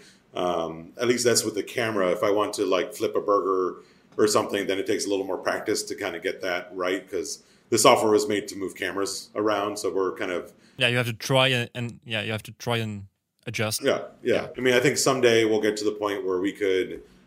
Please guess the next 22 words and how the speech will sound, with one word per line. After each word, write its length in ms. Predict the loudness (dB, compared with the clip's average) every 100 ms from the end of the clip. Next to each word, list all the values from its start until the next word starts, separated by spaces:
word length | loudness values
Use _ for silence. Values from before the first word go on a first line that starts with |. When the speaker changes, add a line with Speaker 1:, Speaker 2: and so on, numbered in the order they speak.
| _
Speaker 1:
like, 200 | -6 -4
pre-visualize 840 | -2 0 2 0 0 2 4 4 2
it 80 | 2
all 300 | 4 4 0
in, 140 | -4
like, 420 | -2 -2 -4 -10 _ _ _ _
uh, 420 | -2 0 2 0 -2
Unity 380 | -4 -2 -2
or 100 | -2
Unreal 400 | -2 -4 -2 0 0 0 0
or 80 | -2
Maya, 540 | -2 -2 -2 -2 -2 -4 -10 _ _ -6
and 100 | -4
then 100 | -2
Speaker 2:
Oh. 40 |
Speaker 1:
actually 480 | -4 -4 -4 -4 -10 -16 _ _ _ 2
test 320 | 4 6 4
it 140 | 4
with 140 | 2 2
gravity 480 | 4 4 4 2 2
and 80 |
everything, 680 | 0 -2 -2 -2 -4 -8